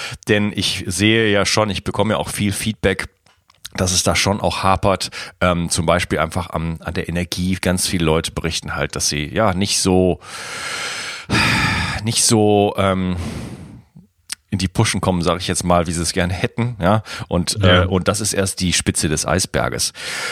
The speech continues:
Speaker 1: Äh, du hast jetzt eben gesagt, die, äh, du hattest die Ärzte gefragt, äh, was wäre denn nötig, um, äh, um dir jetzt zu helfen, und hast dann ein mentales Programm gemacht, das,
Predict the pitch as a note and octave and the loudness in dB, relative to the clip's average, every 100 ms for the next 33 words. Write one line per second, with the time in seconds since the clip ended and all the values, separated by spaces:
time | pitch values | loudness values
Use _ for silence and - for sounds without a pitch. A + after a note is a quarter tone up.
0 | - F#2 F#2+ F#2+ G#2 D3 F3 D#3 - - | 0 4 4 4 2 0 0 -2 -4 -8
1 | - C3+ D#3 C#3+ B2+ B2+ D3 - - _ | 0 2 2 2 4 4 4 0 -8 _
2 | _ - _ _ _ _ - - - - | _ -20 _ _ _ _ -6 -6 -6 -8
3 | - G2+ G2 - - - D#2+ C3 - C#3+ | -2 0 2 0 -2 2 2 2 0 0
4 | - B2 B2 - - G#2+ G2 F#2+ - C3 | 2 4 4 0 2 2 2 0 2 0
5 | D3 C3+ A#2 A#2 C#3 F3 E3 D3 - - | 0 0 2 4 4 2 0 0 -2 -6
6 | - - B2+ B2 B2 B2 A2+ A2 A2+ A2 | -8 0 4 4 4 4 4 2 2 0
7 | G#2 B2 A#2+ A2 - G2 B2+ D#3 B2 C3+ | 0 2 2 0 0 2 0 0 -2 -2
8 | B2 A#2+ A2+ F#2+ G2 F2+ - - - F2+ | 0 0 2 2 2 0 0 0 0 2
9 | D#3+ - B2+ B2 C3 A2 F#2+ F2 G2 - | 0 0 2 2 2 2 2 0 -2 -2